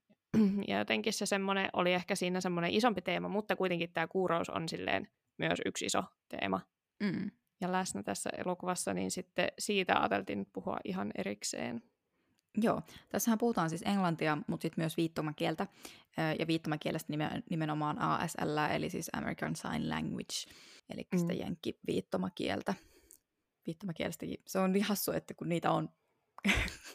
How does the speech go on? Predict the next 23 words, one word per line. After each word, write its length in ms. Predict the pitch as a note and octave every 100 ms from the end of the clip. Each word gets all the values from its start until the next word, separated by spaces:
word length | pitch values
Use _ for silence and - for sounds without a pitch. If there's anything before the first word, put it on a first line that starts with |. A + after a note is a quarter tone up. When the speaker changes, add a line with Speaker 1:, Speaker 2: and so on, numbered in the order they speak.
| - _ _ G3+
Speaker 1:
Mm. 220 | G#3+ B3 G3+ -
Speaker 2:
erilaisia, 460 | G3+ F3 F3 -
miksi 320 | F3+ C4 -
ei 100 | D4+
voi 180 | C#4 C#4+
olla 180 | A3+ F#3
sama? 340 | - - A#3+ - - - - - A#3+
Speaker 1:
Niin. 380 | A3+ F#3+ G3 - - - - - _
Speaker 2:
Mut 180 | F3+ - -
ne 140 | F3+
on, 160 | E3 D#3
ne 220 | F#3 F3 E3+
on 100 | D#3+
erilaisia. 500 | D#3+ - - - - - - - - - -
Ö, 40 | F3+ E3 D#3+ - _ _ _ _ -
niin 160 | G3
jopa 200 | F3 F#3+
tämmöiselle 440 | F#3+ F3+ F3 E3+ E3
tumpelolle 640 | - F#3 E3 D#3+ D3+ D#3+
niin 180 | D#3 D3+
kuin 140 | D#3+
minä, 260 | D#3+ D#3 D3+
joka 480 | D3+ - C#3+ -